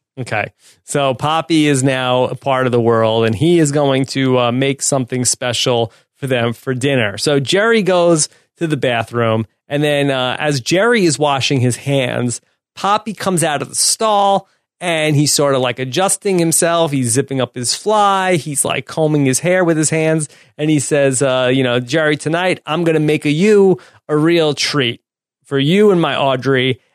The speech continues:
And then he leaves without washing his hands. And, you know, there's really, like,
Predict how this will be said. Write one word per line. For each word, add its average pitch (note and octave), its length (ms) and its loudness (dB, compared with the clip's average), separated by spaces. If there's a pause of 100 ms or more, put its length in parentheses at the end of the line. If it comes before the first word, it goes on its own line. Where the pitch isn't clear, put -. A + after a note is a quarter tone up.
(100)
And D3 180 -2
then C3+ 220 2
he C#3+ 300 0
leaves E3+ 680 2
without C3+ 380 -2
washing C3+ 420 0
his B2+ 140 0
hands. C3 540 -2
And, C3 540 -4
you C#3 120 -6
know, B2 140 -2
there's D#3 280 -2
really, F#3+ 340 2
like, C3+ 260 -2